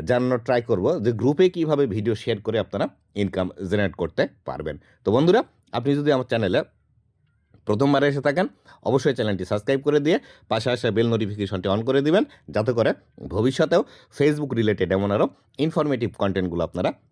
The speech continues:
পেতেই থাকেন। তো বন্ধুরা, সর্বপ্রথম আসলে এখান থেকে আমরা বোঝার ট্রাই করি এইখানে কোন বিষয়টি লেখা আছে। তো এইখানে যে বিষয়টি লেখা আছে, "Cross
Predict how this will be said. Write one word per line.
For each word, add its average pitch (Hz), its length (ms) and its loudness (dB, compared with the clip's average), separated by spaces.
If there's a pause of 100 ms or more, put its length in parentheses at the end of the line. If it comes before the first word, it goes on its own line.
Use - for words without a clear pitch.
(120)
পেতেই 117 240 2
থাকেন। 73 300 -6 (320)
তো 113 60 2
বন্ধুরা, 170 340 4 (300)
সর্বপ্রথম 180 580 2
আসলে 156 340 0 (320)
এখান 143 280 0
থেকে 147 160 0
আমরা 135 220 2 (300)
বোঝার 120 360 2 (260)
ট্রাই 160 220 -2
করি 139 260 0 (320)
এইখানে 180 360 2
কোন 160 240 0
বিষয়টি 113 460 0
লেখা 85 340 -4
আছে। 80 240 -8 (300)
তো 123 80 0
এইখানে 143 560 2 (280)
যে 98 220 2
বিষয়টি 147 320 2
লেখা 117 300 0
আছে, 98 240 0 (480)
"Cross 160 280 2